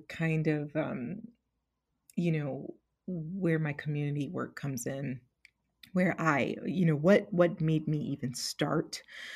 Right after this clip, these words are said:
uh, this gardening journey that, that you see on my social media and in my book now.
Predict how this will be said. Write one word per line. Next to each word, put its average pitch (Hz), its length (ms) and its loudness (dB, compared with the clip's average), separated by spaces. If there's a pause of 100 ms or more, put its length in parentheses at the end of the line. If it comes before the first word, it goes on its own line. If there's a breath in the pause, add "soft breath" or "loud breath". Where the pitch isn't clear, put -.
(200 loud breath)
uh, - 440 -2 (120)
this 156 260 0
gardening 147 560 0
journey 135 420 -2
that, 123 420 -4 (180)
that 147 240 2
you 147 80 2
see 151 480 4
on 147 200 0
my 143 140 -2
social 165 440 2
media 151 420 2
and 135 340 -2
in 165 220 2
my 170 120 4
book 202 400 2
now. 120 320 -4